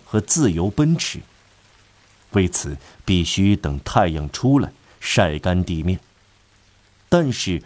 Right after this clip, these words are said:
太阳不露面，这不再是奥斯特利兹那样约定好了。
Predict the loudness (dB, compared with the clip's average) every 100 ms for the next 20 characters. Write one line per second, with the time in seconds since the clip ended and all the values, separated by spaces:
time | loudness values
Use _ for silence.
0 | -12 _ -6 2 4 4 0 -4 -8 -18
1 | _ -4 0 0 0 -2 -6 _ _ _
2 | _ _ _ _ _ 0 2 2 2 2
3 | 0 0 -2 0 2 2 0 -2 0 2
4 | 2 2 0 2 0 0 0 0 2 0
5 | -4 -6 -6 -6